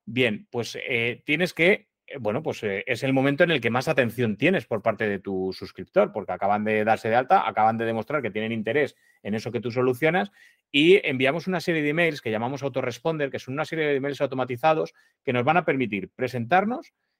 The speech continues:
y demostrar que somos la solución a aquello que estaban buscando, ¿vale? Y ya establecer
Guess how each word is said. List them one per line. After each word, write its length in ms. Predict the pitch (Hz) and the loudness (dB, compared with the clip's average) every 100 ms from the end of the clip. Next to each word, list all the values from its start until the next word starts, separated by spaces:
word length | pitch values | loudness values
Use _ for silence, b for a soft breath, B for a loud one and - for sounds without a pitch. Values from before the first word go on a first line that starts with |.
| _ _ - | _ _ -2
y 240 | 190 214 | 0 2
demostrar 560 | 143 135 135 - 202 226 | 2 2 2 2 0 0
que 100 | 139 | -6
somos 400 | - 190 208 147 | -2 0 0 0
la 140 | 131 | -2
solución 640 | - 131 127 - 202 277 370 _ _ _ _ _ | 0 0 0 -2 -4 -4 -10 _ _ _ _ _
a 120 | 110 | -2
aquello 340 | 110 147 160 196 | 0 2 2 2
que 60 | |
estaban 340 | 120 123 113 98 | 0 0 0 -2
buscando, 320 | - 87 _ _ _ | -8 -14 _ _ _
¿vale? 260 | 139 180 220 b b b - | -2 -2 -4 b b b 0
Y 220 | 190 240 | 2 2
ya 160 | 175 196 | 4 4
establecer 580 | 190 214 196 - 233 | 4 2 2 0 -4